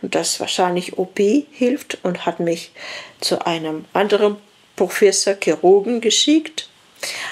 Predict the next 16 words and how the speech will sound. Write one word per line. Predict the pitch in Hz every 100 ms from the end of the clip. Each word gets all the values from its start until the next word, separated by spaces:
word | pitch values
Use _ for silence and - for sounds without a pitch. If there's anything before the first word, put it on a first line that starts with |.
| - _
Und | 190 190 190
ich | 202 -
hab | 202 190
C | - 175
D | 165 175 175 226 285
zum | - 214
Glück | 202 196 226 233
von | - - 160 170 202
C | - 185
T | - 170 190 311 - _ - -
mitgemacht. | 202 196 247 262 269 - - _ - - - -
Das | 175 - 208
wurde | 208 190 180
im | - - 156 156 180 -
Krankenhaus | - 180 - 214 - 233 269 -
gemacht, | - 269 269 - - -